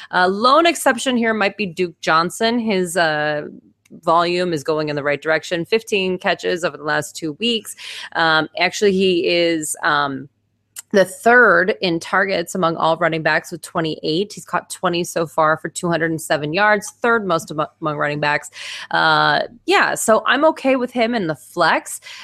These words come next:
Uh, the Jets allowed Leonard Fournette to catch four passes for fifty-nine yards and a touchdown last week. So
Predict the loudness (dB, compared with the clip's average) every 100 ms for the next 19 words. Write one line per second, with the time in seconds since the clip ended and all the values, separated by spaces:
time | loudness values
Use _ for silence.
0 | -2 0 0 0 -2 -2 -2 2 2 2
1 | 0 -2 -2 0 2 0 0 -6 -4 -2
2 | -2 -4 -8 -4 -2 -2 0 0 0 -4
3 | -4 -8 -6 -6 -4 -4 -4 -2 -2 -2
4 | -8 -6 -6 -2 -2 0 0 0 -4 -6
5 | -6 -8 -4 0 0